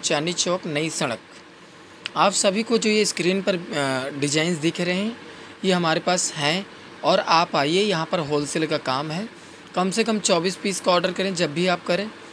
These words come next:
डिजाइन super hit है। Total Ahmedabad ladies suit fancy designer दुपट्टे हैं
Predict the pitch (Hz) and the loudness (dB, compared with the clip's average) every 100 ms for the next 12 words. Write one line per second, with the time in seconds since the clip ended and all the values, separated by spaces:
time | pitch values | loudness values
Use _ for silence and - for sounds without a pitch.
0 | - 160 151 180 214 220 214 - 175 170 | -4 0 4 4 4 0 0 2 2 2
1 | - 202 220 - - - - - - 196 | -4 -6 -6 -12 -18 -18 -18 -20 -2 0
2 | 185 233 226 - 185 175 185 180 185 196 | 4 4 4 0 -2 2 4 4 4 2
3 | - - - 175 170 196 - 185 165 156 | -8 -12 0 2 4 2 0 -2 0 -2
4 | 151 147 180 156 143 147 160 151 160 151 | 0 0 0 2 4 2 0 0 -2 -2
5 | 175 175 | -4 -4